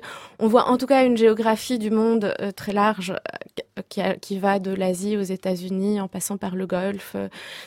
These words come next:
des, mm, pays arabes, l'Europe aussi. On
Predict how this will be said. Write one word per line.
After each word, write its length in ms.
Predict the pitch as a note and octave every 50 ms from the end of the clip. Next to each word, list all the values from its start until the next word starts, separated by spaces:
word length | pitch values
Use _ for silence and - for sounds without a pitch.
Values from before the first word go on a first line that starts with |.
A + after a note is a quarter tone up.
| _ _
des, 100 | G3+ G3
mm, 400 | G3 G3 F3 G3 G3+ - - F#3
pays 200 | - - G3+ F#3+
arabes, 460 | F3+ F3+ F3 F3 F#3+ F#3+ G3 F#3+ G3 - - - _ -
l'Europe 400 | F#3+ F#3+ F#3 F3 F#3+ F#3+ - -
aussi. 420 | F#3+ - - - - B3+ D4+ E4 - - - - - - - C4 - _ _ _
On 140 | - B3+